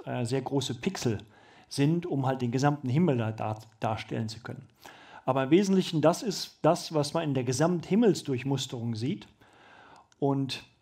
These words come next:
das ist eben das Bild, was man herstellen kann mit dieser speziellen Beobachtung,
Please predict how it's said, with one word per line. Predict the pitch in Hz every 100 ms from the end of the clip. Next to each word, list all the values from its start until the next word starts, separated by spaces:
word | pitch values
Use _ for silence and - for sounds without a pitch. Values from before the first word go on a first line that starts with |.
| _ _ _
das | - 156 170
ist | 156
eben | 170 160
das | 147 131
Bild, | - 165 175 - - -
was | 139 -
man | 139 139
herstellen | 135 151 156 156 151 147
kann | 143 151 147
mit | 135
dieser | 135 139 131 139
speziellen | - 139 135 - 170 208 190 143
Beobachtung, | 160 147 135 120 - 131 123